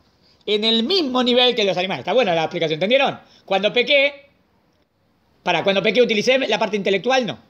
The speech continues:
Cuando pequé no utilicé la parte más elevada. Por lo tanto, soy más igual a un animalito. Estoy en el cincuenta y cinco,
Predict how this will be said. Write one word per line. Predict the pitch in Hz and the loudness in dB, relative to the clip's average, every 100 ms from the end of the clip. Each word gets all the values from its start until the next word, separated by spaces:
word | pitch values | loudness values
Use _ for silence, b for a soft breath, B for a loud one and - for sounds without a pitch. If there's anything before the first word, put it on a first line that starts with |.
| _ _ _ _ _ _ _ _ _ - | _ _ _ _ _ _ _ _ _ -6
Cuando | 165 170 | -2 0
pequé | 202 254 | 2 2
no | 277 | 2
utilicé | 254 240 233 | 0 0 0
la | 202 | 0
parte | 180 180 | -2 -4
más | 175 | -4
elevada. | 170 160 135 123 | 0 0 0 -2
Por | 170 | -2
lo | 170 | 0
tanto, | 240 247 - - - | 2 0 0 -6 -2
soy | 202 214 | 0 0
más | 226 226 | -2 -2
igual | 208 226 | 0 2
a | 233 | 2
un | 220 262 277 - _ _ _ _ - | 2 -2 -6 -16 _ _ _ _ -8
animalito. | 180 190 277 226 - - - _ _ _ _ | -4 0 -2 -2 -10 -20 -20 _ _ _ _
Estoy | _ 160 160 | _ -4 -2
en | |
el | 156 | -2
cincuenta | 180 143 156 151 | -4 -6 -6 -4
y | 147 | -2
cinco, | 190 190 196 180 | -2 0 0 0